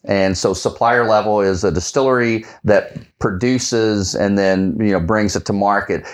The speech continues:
It's only the supplier, you know, so I think we've all heard of, um, other folks that have, uh, gotten into, uh, some legal issues because of the, that shipping piece or a-, acquisition piece.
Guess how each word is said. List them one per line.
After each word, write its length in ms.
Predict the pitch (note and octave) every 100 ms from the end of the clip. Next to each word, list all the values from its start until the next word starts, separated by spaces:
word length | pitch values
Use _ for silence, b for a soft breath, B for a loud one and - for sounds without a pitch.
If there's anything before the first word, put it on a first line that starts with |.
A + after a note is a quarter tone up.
| B
It's 180 | G#2 -
only 400 | A2+ A#2 C3 C#3+
the 140 | B2+ A#2
supplier, 840 | - A#2 - A#2 B2 F#2 B1+ A#2+ -
you 140 | G#2+
know, 140 | G2+ G2
so 580 | - A2+ G#2 G2 F#2+ F2+
I 120 | G2
think 300 | - C3 B2+
we've 220 | A2+ G#2
all 180 | G#2 G#2
heard 320 | B2 A2 G#2
of, 240 | G2 F2+ B B B
um, 480 | - F#2 F2 E2 D#2+ -
other 540 | A2 A#2 A2 F#2+ E2+ -
folks 440 | C3+ A#2+ A2 - -
that 380 | G#2 F#2+ G2 G2+
have, 400 | G#2 F#2+ F2+ -
uh, 140 | F#2+
gotten 420 | F#2 F#2 G#2+ A2 A2
into, 680 | G#2 - A2 G2+ G2 E2 B1+
uh, 80 | E2+
some 340 | - G2 A2
legal 260 | C3 B2+ F#2+
issues 440 | F#2+ - G2 F#2+
because 680 | G2+ - A#2 G#2 G2 F#2 B B -
of 380 | G2+ F#2+ F2+ -
the, 280 | G2 G2+ -
that 200 | F2+ -
shipping 400 | - C3+ B2+ G#2+
piece 540 | - G#2 G2+ - - B -
or 300 | G2 G2 -
a-, 340 | F#2+ - _ F#2+
acquisition 640 | - G#2+ F#2+ A2 - G2
piece. 400 | F2+ F#2+ F#2+